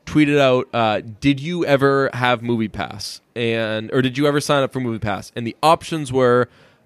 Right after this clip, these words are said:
uh, "Yes, and I've loved it. Yes, and I wish I hadn't.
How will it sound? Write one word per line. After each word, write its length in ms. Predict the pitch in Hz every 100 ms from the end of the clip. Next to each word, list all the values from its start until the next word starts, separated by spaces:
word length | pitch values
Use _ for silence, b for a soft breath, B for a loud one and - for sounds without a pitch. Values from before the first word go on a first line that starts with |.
| _
uh, 420 | 113 107 101 101 - _ _ _ _ _ _ _ _ -
"Yes, 560 | 120 131 147 147 - - _ _ _ _
and 600 | 123 123 123 120 120 120 - _ -
I've 260 | 113 113
loved 380 | 110 113 110 104
it. 200 | 113 - _ _ _ -
Yes, 400 | 113 123 131 -
and 100 | 117
I 100 | 107
wish 260 | 117 123
I 120 | 123 117
hadn't. 640 | 113 110 107 107 110 -